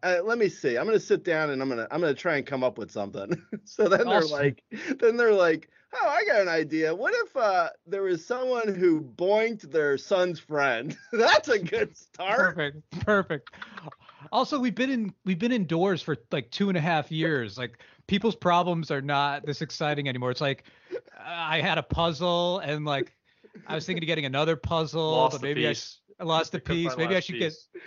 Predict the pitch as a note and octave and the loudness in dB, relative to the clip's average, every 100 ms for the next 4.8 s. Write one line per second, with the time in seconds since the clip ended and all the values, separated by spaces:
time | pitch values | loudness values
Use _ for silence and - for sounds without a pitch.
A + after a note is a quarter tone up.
0 | F#3 C3+ - G#3 A#3 D#3 C3+ A#3+ C#4 C4+ | -10 -6 0 0 0 -4 -6 -4 0 2
1 | A#3 G#3 G3 - C4 C#4+ D4+ C#4 C4 A3+ | 2 0 -8 -14 -6 -2 -2 -4 -4 -2
2 | G#3 G3+ E4 D#4+ A3+ G3 E3+ F3 - F3+ | 0 2 0 -2 -2 -2 -2 -6 -6 -4
3 | G3 E3+ C4 D4+ D#4 A3 D#3+ C#3+ - D3+ | -4 -4 -6 -4 -2 -2 -4 -8 -8 -6
4 | D3+ - D3+ C#3+ C#3+ C#3 C#3 - | -6 -8 -6 -2 0 0 -2 -4